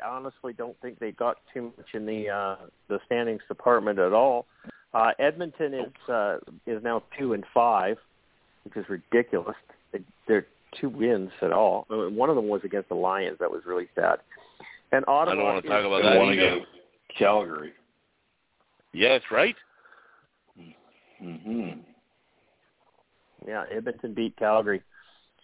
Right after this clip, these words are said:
Speaker 1: and Edmonton beat the Lions. Yeah, okay. Feels like shit. Okay, so, um, you got anything to say about this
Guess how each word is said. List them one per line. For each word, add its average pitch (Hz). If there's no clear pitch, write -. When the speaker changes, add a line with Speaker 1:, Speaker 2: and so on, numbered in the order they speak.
Speaker 1:
and 110
Edmonton 107
beat 101
the 95
Lions. 87
Yeah, 123
okay. 90
Feels 107
like 92
shit. 92
Okay, 202
so, 180
um, 170
you 123
got 175
anything 175
to 151
say 170
about 170
this 156